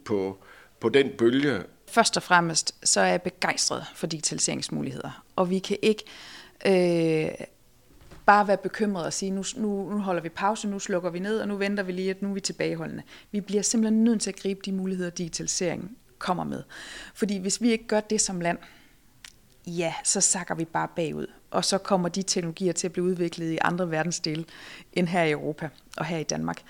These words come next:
Speaker 2: Og så bliver vi afhængige af de teknologier. Så det er enormt vigtigt, og derfor har jeg meget fokus på som digitaliseringsminister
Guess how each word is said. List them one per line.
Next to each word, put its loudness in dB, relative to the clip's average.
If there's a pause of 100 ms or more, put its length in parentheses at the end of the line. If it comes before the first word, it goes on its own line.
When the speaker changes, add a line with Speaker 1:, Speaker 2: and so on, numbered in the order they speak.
(180)
Speaker 2:
Og -4
så 2
bliver 2
vi 0
afhængige -2
af -8
de -8
teknologier. -2 (800)
Så 0
det -2
er 0
enormt 2
vigtigt, -4
og 2
derfor 2
har 0
jeg 0
meget 2
fokus 0
på -6
som -6
digitaliseringsminister -2